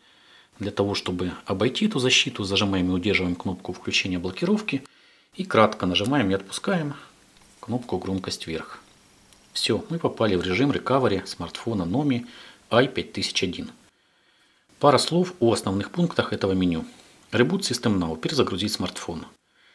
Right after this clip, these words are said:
Reboot to Bootloader. Перезагрузить смартфон в режим бутлоадера, то есть в режим прошивки с компьютера.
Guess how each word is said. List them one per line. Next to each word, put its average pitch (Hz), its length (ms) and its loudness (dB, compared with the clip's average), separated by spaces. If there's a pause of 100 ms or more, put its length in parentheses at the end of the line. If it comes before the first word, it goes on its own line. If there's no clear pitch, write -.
(140)
Reboot 175 360 2
to 120 100 0
Bootloader. 90 560 -2
Перезагрузить 104 540 -2
смартфон 143 480 2
в 107 40 2
режим 95 320 0
бутлоадера, 139 560 2
то - 180 -4
есть 98 200 -2
в - 20 -6
режим 123 300 0
прошивки - 460 -2
с - 60 -4
компьютера. - 580 -6